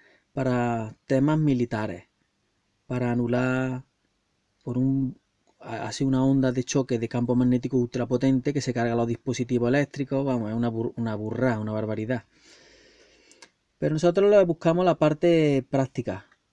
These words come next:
para la conciencia humana, para tener electricidad gratis por los cojones. Bueno, ¿de qué se trata? Voy a, voy a poner el más sencillo. Se trata de un tubo de cobre. No me gusta coger esto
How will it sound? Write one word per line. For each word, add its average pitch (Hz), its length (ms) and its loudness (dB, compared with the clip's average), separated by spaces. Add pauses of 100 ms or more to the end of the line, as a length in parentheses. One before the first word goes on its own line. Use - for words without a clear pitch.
para 123 320 0
la 110 480 -4
conciencia 117 640 -2
humana, 110 580 -2 (220)
para 113 160 -4
tener 131 480 -2
electricidad 123 760 -4
gratis 123 440 -6 (160)
por 117 120 -6
los 113 120 -8
cojones. 104 460 -12 (460)
Bueno, 151 240 0 (600)
¿de 180 140 2
qué 214 80 -2
se 175 120 4
trata? 120 360 0
Voy 160 100 4
a, 180 100 0
voy 185 140 2
a 202 80 2
poner 202 200 2
el 196 60 2
más 170 140 2
sencillo. 113 640 -2
Se 165 220 -2
trata 220 480 4 (420)
de 156 180 2
un 175 200 4
tubo 175 260 6
de 175 80 6
cobre. 185 460 4 (1300)
No 165 80 -2
me 175 100 0
gusta 170 440 4
coger 156 240 0
esto 151 400 -4